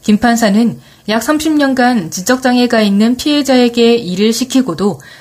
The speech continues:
아무런 금전적 대가를 지급하지 않은 점, 피해자에게 욕설 및 폭력을 행사한 점, 그럼에도 피해자를 자식처럼 생각해 부양했고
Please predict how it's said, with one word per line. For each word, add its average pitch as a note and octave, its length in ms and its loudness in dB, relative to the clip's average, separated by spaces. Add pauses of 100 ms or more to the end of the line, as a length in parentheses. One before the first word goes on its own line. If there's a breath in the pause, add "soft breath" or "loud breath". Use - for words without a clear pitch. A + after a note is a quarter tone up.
아무런 G#3 480 0
금전적 A#3 600 0
대가를 F#3 520 -4
지급하지 A3 680 0
않은 G3 320 2
점, D#3 160 -6 (420 loud breath)
피해자에게 A#3+ 920 2
욕설 F#3 340 -4
및 A#3 240 -2
폭력을 C#4 540 0
행사한 C#4 440 0
점, D3+ 240 -8 (360 loud breath)
그럼에도 G3+ 640 0
피해자를 B3+ 680 0
자식처럼 B3 600 -2
생각해 G#3+ 580 0
부양했고 F#3 760 -4